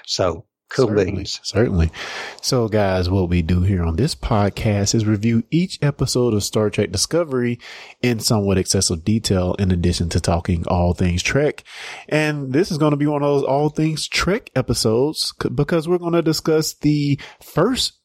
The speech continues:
Speaker 2: Star Trek T O S pilot called The Cage. Now, I wish we could have had Andy or maybe John here on with us as well, because, you know, even me and you both are not the biggest T O S,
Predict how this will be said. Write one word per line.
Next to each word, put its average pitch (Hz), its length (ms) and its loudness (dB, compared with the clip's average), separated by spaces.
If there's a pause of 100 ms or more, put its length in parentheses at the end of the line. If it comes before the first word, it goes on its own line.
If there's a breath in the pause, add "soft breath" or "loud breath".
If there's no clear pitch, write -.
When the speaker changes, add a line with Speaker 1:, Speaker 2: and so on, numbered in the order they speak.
(160)
Speaker 2:
Star 139 280 2
Trek 135 280 0
T 147 200 -2
O 135 140 2
S 127 160 0
pilot 120 680 0
called 113 520 0
The 107 120 0
Cage. 95 640 -2 (480 loud breath)
Now, 110 260 2
I 120 140 0
wish 185 400 0
we 302 80 0
could 220 180 -2
have 202 80 0
had 175 240 2 (140)
Andy 151 720 0
or 123 220 0
maybe 123 260 0
John 120 380 0
here 131 260 2
on 120 300 0
with 117 180 0
us 110 220 0
as 92 100 -4
well, 107 300 2
because, 120 420 0
you 135 80 -2
know, 123 320 2 (440 loud breath)
even 147 360 0
me 151 300 0
and 131 160 0
you 131 120 -4
both 120 280 0
are 110 100 2
not 110 240 0
the 113 100 0
biggest 104 460 0
T 113 160 2
O 101 160 4
S, 104 380 0